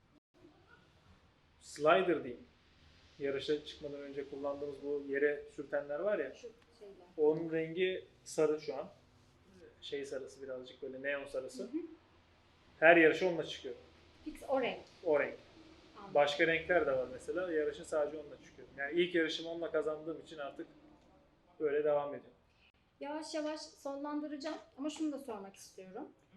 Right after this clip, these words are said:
Speaker 2: Motosiklet dışında bir etkinlikte yarışacak olsa bu ne olurdu? Yani bir oyun olabilir, oyun yarışması olabilir,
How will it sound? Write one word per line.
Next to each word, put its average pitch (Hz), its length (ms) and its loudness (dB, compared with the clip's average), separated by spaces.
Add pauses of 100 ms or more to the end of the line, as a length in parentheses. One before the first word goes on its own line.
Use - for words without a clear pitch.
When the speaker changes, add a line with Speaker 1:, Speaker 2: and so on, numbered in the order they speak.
(240)
Speaker 2:
Motosiklet 302 880 -6
dışında 247 760 -6
bir 262 160 -4
etkinlikte 254 460 -6
yarışacak 233 540 -6
olsa 214 440 -8 (160)
bu 254 240 -8
ne 254 40 -4
olurdu? 196 420 -6
Yani 214 340 -8
bir 226 220 -4 (880)
oyun 254 280 2
olabilir, 233 480 -6
oyun 240 240 -4
yarışması 233 520 -12
olabilir, 220 340 -8